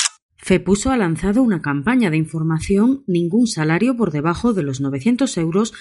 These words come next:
en la cual repasa las categorías de funcionarios que están por debajo del nuevo salario mínimo interprofesional aprobado por el propio gobierno.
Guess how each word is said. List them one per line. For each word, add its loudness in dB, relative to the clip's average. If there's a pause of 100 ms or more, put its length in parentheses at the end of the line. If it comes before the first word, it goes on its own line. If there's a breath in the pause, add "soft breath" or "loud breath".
(200 loud breath)
en -6
la -6
cual 0
repasa -4
las -6
categorías -2
de -6
funcionarios 0 (240 loud breath)
que -4
están -2
por -4
debajo -2
del 0
nuevo 0
salario -4
mínimo 2
interprofesional -4 (240 loud breath)
aprobado -2
por -6
el -6
propio -6
gobierno. -4